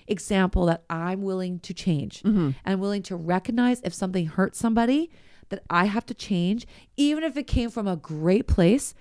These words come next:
Speaker 2: Mm-hmm.
Speaker 1: Like, for example, <laughs> we had this conversation the other day. There is a phrase in our family that our children <laughs> have come to, like, loathe, probably two.
Speaker 2: <laughs>
Speaker 1: And it comes from a really great place, okay? Two of them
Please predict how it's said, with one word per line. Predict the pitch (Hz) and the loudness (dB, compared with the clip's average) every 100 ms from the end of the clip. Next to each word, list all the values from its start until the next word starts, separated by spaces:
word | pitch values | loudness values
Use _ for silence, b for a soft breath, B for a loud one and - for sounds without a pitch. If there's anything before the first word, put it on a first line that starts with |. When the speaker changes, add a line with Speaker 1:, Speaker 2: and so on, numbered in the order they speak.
| B | B
Speaker 2:
Mm-hmm. | 170 | 0
Speaker 1:
Like, | 175 147 | 2 2
for | 208 | -2
example, | 214 185 190 208 214 180 B B | 0 0 0 2 0 0 B B
<laughs> | B 196 | B 0
we | 233 | 0
had | - 233 254 | 0 -4 0
this | 311 - | -2 0
conversation | 254 - 214 208 185 185 | -2 0 -2 -2 -2 -2
the | 185 | -4
other | |
day. | 180 151 202 B 190 B B B B B - | -2 0 0 B -14 B B B B B 4
There | 226 | 4
is | - 233 | 6 4
a | 233 | 4
phrase | - 208 202 226 | 2 4 4 4
in | 233 | 2
our | 220 | 0
family | - 180 175 185 | 2 2 2 0
that | 185 - - | -2 -4 0
our | 185 | 2
children | - - 185 226 | 2 2 4 4
<laughs> | - - | 4 4
have | 277 - | 2 2
come | 214 196 233 | 2 2 0
to, | 269 | -4
like, | 202 170 160 - b b b _ _ b b b - - - | -2 -2 -2 -6 b b b _ _ b b b -10 -8 -2
loathe, | 208 196 170 160 - - | 4 6 6 4 -2 -6
probably | - 196 214 | 2 4 4
two. | 349 220 180 381 - | 4 6 6 2 -2
Speaker 2:
<laughs> | 403 - 508 _ - _ B B B B B B | -6 -4 -10 _ -14 _ B B B B B B
Speaker 1:
And | 214 226 | -2 2
it | 262 254 | 2 0
comes | - 214 226 | 0 0 0
from | 254 | -2
a | 208 | -2
really | 165 165 170 175 | -2 0 2 0
great | 175 160 147 | -2 -2 -2
place, | - 156 175 - | -4 -8 -8 -10
okay? | 135 - 113 202 b b - | -10 -4 -4 -4 b b -2
Two | 254 220 | 4 4
of | 208 | 4
them | 151 | 0